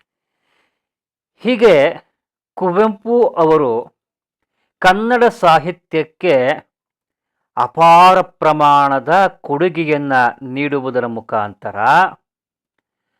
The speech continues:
ಅಪಾರ ಪ್ರಮಾಣದ ಪ್ರಶಸ್ತಿ ಪುರಸ್ಕಾರಗಳನ್ನ ಪಡೆದುಕೊಳ್ಳುವುದರ ಮುಖಾಂತರ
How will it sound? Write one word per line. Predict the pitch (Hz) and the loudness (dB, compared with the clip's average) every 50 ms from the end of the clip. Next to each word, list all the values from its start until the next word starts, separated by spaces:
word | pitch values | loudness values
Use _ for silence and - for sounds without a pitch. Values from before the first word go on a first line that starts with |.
| _ _ _ _ - | _ _ _ _ -8
ಅಪಾರ | 165 - 175 180 190 190 | -4 0 2 2 4 2
ಪ್ರಮಾಣದ | 185 - - 170 160 156 156 151 151 147 143 131 135 127 | 0 0 -2 -2 -2 0 0 0 0 0 0 -2 -2 -4
ಪ್ರಶಸ್ತಿ | - - 131 - - 165 - - _ _ - 160 143 135 131 | -4 -6 -8 -6 -8 -10 -10 -12 _ _ -10 -8 -8 -8 -10
ಪುರಸ್ಕಾರಗಳನ್ನ | - _ 139 139 - - _ - 139 135 135 131 127 120 127 123 123 120 120 120 120 117 113 113 110 | -10 _ -8 -10 -10 -10 _ -4 -4 -2 -2 -2 -2 -2 -2 -2 -2 -4 -4 -6 -6 -6 -4 -6 -6
ಪಡೆದುಕೊಳ್ಳುವುದರ | 104 _ - 120 123 123 151 147 - 143 135 131 127 123 123 113 120 117 113 | -8 _ -6 -6 -6 -6 -8 -8 -8 -8 -8 -6 -6 -8 -8 -8 -8 -8 -8
ಮುಖಾಂತರ | 113 110 104 - 117 110 107 107 101 - - 104 107 | -10 -12 -12 -10 -8 -8 -8 -10 -14 -14 -14 -10 -6